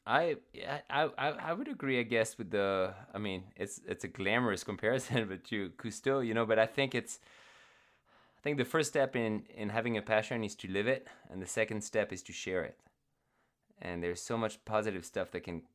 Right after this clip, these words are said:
come from that, and, and, and it's, I think it's, it's, yeah, sure, selfishly, I think it's,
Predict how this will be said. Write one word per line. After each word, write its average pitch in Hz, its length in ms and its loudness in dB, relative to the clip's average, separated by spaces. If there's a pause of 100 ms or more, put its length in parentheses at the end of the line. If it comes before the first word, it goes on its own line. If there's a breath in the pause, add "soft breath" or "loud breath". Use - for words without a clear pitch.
(200)
come 104 180 -4
from 85 180 -6
that, 78 240 0
and, 78 160 -6
and, 82 220 -4
and 87 220 -4
it's, 85 240 -4
I 98 60 -6
think 107 260 -4
it's, - 240 -6
it's, - 340 -8 (480 soft breath)
yeah, 160 160 6
sure, 165 300 0
selfishly, 120 640 2
I 92 40 0
think 104 220 -4
it's, - 360 -6